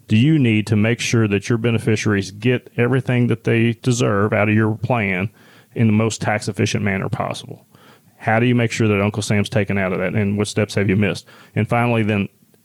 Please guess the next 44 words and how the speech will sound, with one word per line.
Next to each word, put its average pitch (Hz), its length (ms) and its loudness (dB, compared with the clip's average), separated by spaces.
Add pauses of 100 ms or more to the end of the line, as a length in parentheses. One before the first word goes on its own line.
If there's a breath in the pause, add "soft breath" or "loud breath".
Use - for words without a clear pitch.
(180)
a 110 100 2
step-by-step 113 680 -2
implementation 110 680 -2
process. - 420 -6
We 139 120 2
want 170 180 2
to 135 60 2
help 131 240 0
you 113 140 2
implement 117 540 -2
a 104 60 -2
plan 98 480 -2 (320 loud breath)
that's - 160 -2
going 104 220 -2
to 98 80 2
accomplish 104 560 -2
these 101 200 0
things 101 280 -2
for 107 160 -2
you. 101 240 -2 (260 loud breath)
And 147 100 0
I 165 60 0
don't 143 140 -4
care 123 120 0
if 110 80 -4
you've 110 140 2
got 101 160 0
two 127 220 2
hundred 123 240 0
fifty 117 200 0
thousand 113 320 0
dollars 110 280 2
or 98 80 -2
ten 120 260 0
million 113 240 2
dollars 95 300 -2
saved 98 180 0
for 104 80 -6
retirement. 95 520 -4 (540 soft breath)
Everybody's 113 460 0
got 117 140 -2
the 123 80 0
same 113 260 0
question. 95 540 -6